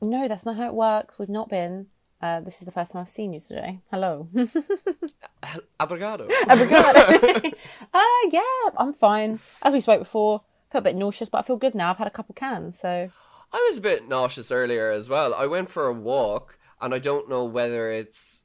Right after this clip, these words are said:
Speaker 2: meeting people socially distant and still feeling a little bit guilty about it,
Speaker 1: Mm.
Speaker 2: um, or it's fresh air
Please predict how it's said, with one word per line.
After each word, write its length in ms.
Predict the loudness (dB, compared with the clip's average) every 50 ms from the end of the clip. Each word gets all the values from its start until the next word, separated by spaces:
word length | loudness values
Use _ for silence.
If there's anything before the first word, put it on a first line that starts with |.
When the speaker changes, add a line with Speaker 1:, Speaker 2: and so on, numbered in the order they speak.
| _ _ _
Speaker 2:
meeting 640 | -16 -12 -10 -8 -8 -10 -10 -10 -8 -8 -8 -10 -12 -16 _ _
people 640 | -14 -12 -12 -10 -8 -6 -6 -4 -4 -6 -8 -10 _ _ _
socially 500 | -14 -4 -2 -2 -2 -2 -6 -10 -12 -12
distant 480 | -10 -6 -6 -6 -6 -8 -12 -14 -16 -16 -16
and 80 | -14 -14
still 240 | -10 -6 -6 -6 -6
feeling 340 | -6 -10 -10 -10 -10 -12
a 40 | -10
little 220 | -10 -8 -10 -10 -10
bit 240 | -10 -10 -12 _
guilty 420 | -10 -10 -10 -10 -10 -12 -12 -10 -10
about 240 | -8 -6 -6 -4 -4
it, 120 | -6 -6 -6
Speaker 1:
Mm. 240 | -6 -6 -4 -6 -6
Speaker 2:
um, 400 | -6 -6 -6 -6 -6 -8 -12 -14 _ -6
or 380 | -4 -2 0 0 0 0 -2 -4
it's 360 | -6 -6 -6 -6 -8 -12 -16 -14
fresh 400 | _ -4 -4 -4 -4 -4 -6 -4
air 420 | -4 -4 -4 -4 -6 -8 -12 -16